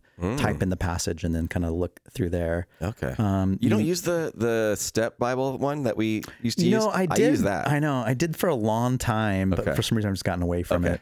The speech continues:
Speaker 1: okay.
Speaker 2: Um, and then, um, you mentioned Bible Project, which is
Speaker 1: Yep.
Speaker 2: a great podcast. They have their videos. I think
Speaker 1: Yeah.
Speaker 2: that's always helpful.
Speaker 1: Yep.
Speaker 2: Uh, particularly if you're doing, like, Bible in a year and you hit the book of Ruth, go
Speaker 1: Mm-hmm.
Speaker 2: pop on the Bible Project, you know, overview of Ruth. They'll give you such,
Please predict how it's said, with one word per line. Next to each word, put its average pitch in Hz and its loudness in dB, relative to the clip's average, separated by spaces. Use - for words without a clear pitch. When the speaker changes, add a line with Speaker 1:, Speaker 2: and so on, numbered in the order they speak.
Speaker 1:
okay. 104 2
Speaker 2:
Um, 101 0
and 113 2
then, 110 0
um, 101 0
you 131 2
mentioned 113 0
Bible 95 0
Project, 151 -2
which 101 -2
is 78 2
Speaker 1:
Yep. 101 2
Speaker 2:
a - -4
great - -4
podcast. 117 -2
They 104 -2
have 90 -2
their 90 0
videos. 107 2
I 104 -2
think 123 0
Speaker 1:
Yeah. 147 0
Speaker 2:
that's 139 -2
always 123 -2
helpful. 92 -2
Speaker 1:
Yep. 71 -2
Speaker 2:
Uh, 101 0
particularly 269 0
if - -12
you're 135 0
doing, 190 0
like, 160 0
Bible 135 0
in 120 0
a 104 0
year 139 0
and 120 0
you 107 0
hit - -4
the 104 -8
book 135 0
of 101 -2
Ruth, 170 -2
go 82 -2
Speaker 1:
Mm-hmm. 78 2
Speaker 2:
pop 151 0
on 170 2
the 131 -2
Bible 110 -2
Project, 95 -2
you 123 2
know, 98 0
overview 117 0
of 87 -4
Ruth. 110 0
They'll 101 0
give 120 -2
you 98 0
such, - -4